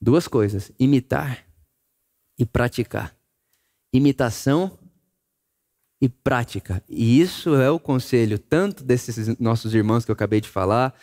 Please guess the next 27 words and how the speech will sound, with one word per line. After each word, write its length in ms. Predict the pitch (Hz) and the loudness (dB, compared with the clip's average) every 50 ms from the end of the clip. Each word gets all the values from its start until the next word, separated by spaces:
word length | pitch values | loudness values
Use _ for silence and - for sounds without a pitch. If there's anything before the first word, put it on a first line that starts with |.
| - - - - - _ _ | -20 -20 -20 -20 -20 _ _
ah, 460 | - 107 107 110 107 104 101 98 95 - | -2 0 2 2 2 2 2 0 -2 -2
o, 300 | - 104 104 - - 107 | -4 -4 -2 0 0 2
o 40 | 113 | 2
Aristóteles, 720 | 113 107 101 - - - 131 135 131 - - 117 120 117 | 2 0 -2 -2 -2 0 2 2 2 0 -2 -2 -2 -4
Tomás 360 | - - 117 113 120 120 123 107 | -2 -2 -2 0 0 0 0 0
de 80 | 113 | -2
Aquino, 380 | 110 101 - - 135 143 143 139 | -4 -4 -2 0 2 4 4 2
esses 180 | 139 - 185 | 0 0 0
irmãos 300 | 226 262 202 175 156 151 | 2 2 4 4 2 2
mais 200 | 135 135 127 120 | 2 2 0 0
antigos, 540 | 120 113 101 - - 127 139 147 175 170 - - - - - _ _ | -2 -4 -4 -2 0 2 2 2 0 -4 -8 -14 -20 -20 -20 _ _
tanto 280 | - 143 156 185 - | 0 0 0 0 -2
os 80 | 220 - | -8 -8
conselhos 400 | - 208 196 - - 220 247 269 | -6 -6 -4 0 0 2 4 4
de 80 | 294 294 | 4 4
Paulo, 360 | - - 339 302 - 151 135 | 4 2 2 2 4 2 2
inclusive. 520 | 120 - 123 113 101 92 90 87 80 - - - - - _ _ _ _ _ _ _ _ _ _ _ _ _ _ _ _ _ _ - - | 0 0 0 -2 0 -2 -4 -4 -6 -10 -16 -20 -20 -20 _ _ _ _ _ _ _ _ _ _ _ _ _ _ _ _ _ _ -6 -2
Paulo 200 | - 151 165 170 | 0 2 2 2
não 80 | 156 | 2
dizia, 320 | 143 131 127 123 156 180 165 | 2 0 0 2 2 2 4
"Me 100 | 160 151 | 4 2
imite 380 | 147 147 156 180 190 - - | 2 4 2 2 0 0 -4
como 260 | 160 - 160 143 143 139 | -2 0 0 2 2 2
eu 60 | 139 | 4
imito 260 | 139 147 143 - - | 4 4 2 2 0
a 60 | 120 | -2
Cristo"? 500 | - - 147 156 147 123 - - - - | 0 0 2 2 2 0 -4 -12 -20 -20